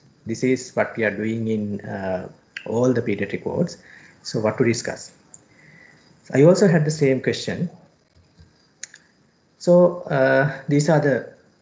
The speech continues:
basic, uh, fluids that we're using. We are familiar with oral rehydration fluids,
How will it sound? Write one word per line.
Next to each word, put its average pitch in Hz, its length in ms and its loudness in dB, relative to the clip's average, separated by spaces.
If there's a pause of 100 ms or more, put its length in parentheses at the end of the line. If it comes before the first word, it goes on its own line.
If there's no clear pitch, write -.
(600)
basic, 117 560 -6
uh, 101 420 -4 (400)
fluids - 380 0
that - 160 -6
we're 98 100 -6
using. 117 500 -4 (640)
We 107 140 -6
are 104 260 -4
familiar 120 380 0
with 120 180 2
oral 110 240 0
rehydration 107 640 -4
fluids, - 320 -4